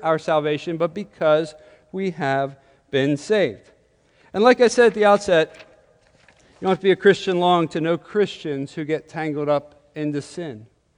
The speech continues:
Well, how does that happen? How does a Christian, a genuine born-again Christian, get tangled up into sin again?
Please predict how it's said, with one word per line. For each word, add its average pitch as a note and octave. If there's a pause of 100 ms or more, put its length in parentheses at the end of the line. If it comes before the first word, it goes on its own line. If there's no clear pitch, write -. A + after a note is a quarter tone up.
(260)
Well, F#3+
how D4+
does E4+
that G#3+
happen? C3+ (800)
How B3+
does C4
a G#3+
Christian, D#3+
a C#3
genuine F#3+
born-again F3
Christian, B2 (800)
get D#3+
tangled F3+
up D#3+
into D3+
sin B2 (560)
again? C3+